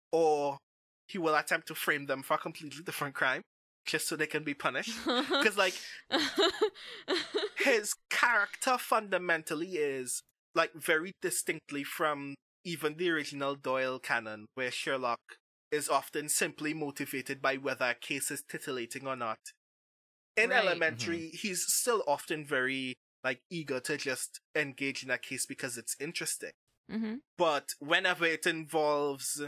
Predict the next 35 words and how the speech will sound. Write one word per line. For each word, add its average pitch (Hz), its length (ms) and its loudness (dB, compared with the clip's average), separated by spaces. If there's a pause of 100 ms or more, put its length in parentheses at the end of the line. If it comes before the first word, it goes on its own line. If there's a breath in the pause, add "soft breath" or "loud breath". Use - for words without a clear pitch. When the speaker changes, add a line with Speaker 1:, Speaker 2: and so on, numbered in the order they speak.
(280)
Speaker 1:
the 156 80 0
suffering 147 600 2
of 143 200 -4
others, 123 640 0 (800)
his, 156 560 0
like, 131 160 2 (100)
primary 151 640 2
mode 147 380 -2
is, 117 500 -4 (840)
regardless 156 500 2
of 185 140 2
whether 151 220 4
it's 151 140 2
titillating 151 640 -4
or 147 100 0
not, 151 300 0 (540)
it 151 120 -10
is 156 120 -2
important 151 540 -4
to 175 100 -2
make 147 180 -4
sure - 180 -4
that 151 220 -4
people 165 300 -8
who 156 120 -6
cause 156 320 0
harm 147 260 2
to - 180 -4
others 127 440 -4
do 143 120 -6
not 123 200 -4
continue 135 520 -8
to 131 100 -6
roam 120 240 -8
free. - 300 -14